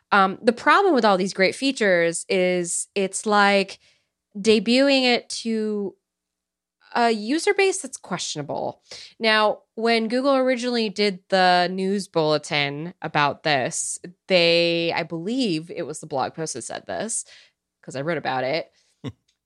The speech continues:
Speaker 1: They said that it would just pretty much convert all its users, which is supposed to be roughly anecdotally three billion. <laughs>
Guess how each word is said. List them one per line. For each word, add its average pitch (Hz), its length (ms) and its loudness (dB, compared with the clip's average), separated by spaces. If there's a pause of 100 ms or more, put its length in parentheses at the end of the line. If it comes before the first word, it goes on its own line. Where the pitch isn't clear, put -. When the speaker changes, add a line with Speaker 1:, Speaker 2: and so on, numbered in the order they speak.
Speaker 1:
They 196 240 -2
said 196 260 -2
that 190 160 2
it 196 180 -2
would 202 200 -8
just - 500 -4 (520)
pretty 262 300 -4
much 392 220 0
convert 190 540 -2
all 180 200 2
its 175 200 -4
users, 208 560 -2
which 185 200 -6
is 175 80 -10
supposed - 440 -10
to 170 60 -14
be 165 420 -6 (360)
roughly 175 680 0
anecdotally 160 880 -4 (100)
three 170 220 -4
billion. 160 580 -2
<laughs> - 760 -2